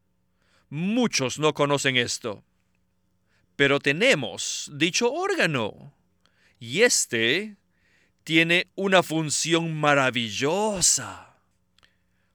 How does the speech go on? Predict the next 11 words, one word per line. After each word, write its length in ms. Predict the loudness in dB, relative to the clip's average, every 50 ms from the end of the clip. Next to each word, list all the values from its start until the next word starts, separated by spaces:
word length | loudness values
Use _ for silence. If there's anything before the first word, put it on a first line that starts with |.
| _ _ _
Puesto 420 | 0 0 2 2 0 -2 -4 -4
que 160 | 0 0 -2
Dios 500 | -2 -2 -4 -4 -4 -4 -4 -6 -8 -10 -8 -8
está 520 | -6 -6 -6 -6 -4 -4 -4 -2 -2 -2
en 100 | -2 -2
nuestro 320 | -4 -6 -6 -6 -6 -6
espíritu, 680 | -6 -6 -6 -4 -4 -4 -4 -4 -4 -6 -10 -10 -10 -12 _ _ _ -20 -20 _
debemos 960 | -16 -2 0 2 2 4 4 4 6 4 4 4 2 2 2 2 2 0 -4
volvernos 720 | -2 2 2 2 4 4 4 4 4 2 0 0 0 2 0
al 140 | 2 2
espíritu. 720 | 2 0 0 -2 -2 -2 -2 -2 -2 -4 -6 -10 -12 -12